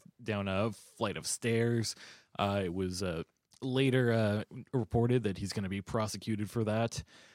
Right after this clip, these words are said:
And right now, it, uh, appears that he has been removed from the Mercyhurst University hockey team. So,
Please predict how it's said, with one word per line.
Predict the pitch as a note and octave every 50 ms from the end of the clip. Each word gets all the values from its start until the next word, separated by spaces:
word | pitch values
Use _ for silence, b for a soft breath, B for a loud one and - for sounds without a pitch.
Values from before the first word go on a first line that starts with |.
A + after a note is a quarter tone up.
| b b
And | - - A2+ A#2 A#2 A#2 G2+ G2+
right | A#2+ B2+ B2 -
now, | A#2 A#2 A#2+ B2 C3+ C#3 C3+
it, | A2+ G2 - A2+
uh, | G#2 G2 G2 F#2+ F#2 G2
appears | F#2 - G#2+ G2+ G#2 G2+ F#2
that | G#2 G2+ D2
he | - G#2+ G#2
has | G#2 G2 F#2
been | - A2+ G#2+ G#2+
removed | G2+ G#2 G#2 A2 C3+ F3+ G3+ F3+ - -
from | - C#3 B2+
the | A#2 G#2
Mercyhurst | A2+ C3 D#3 F3 - C#3 B2 A#2 B2 C3+ C3 - -
University | A#2 A#2 A2+ G#2+ G2 B2 A#2+ - - G#2 G#2 G2
hockey | E2+ G2 G2 G2+ - G#2+ F#2+
team. | - - F#2+ F2 F2 F2+ -
So, | - - G2 F#2+ F#2+ F#2+ F2+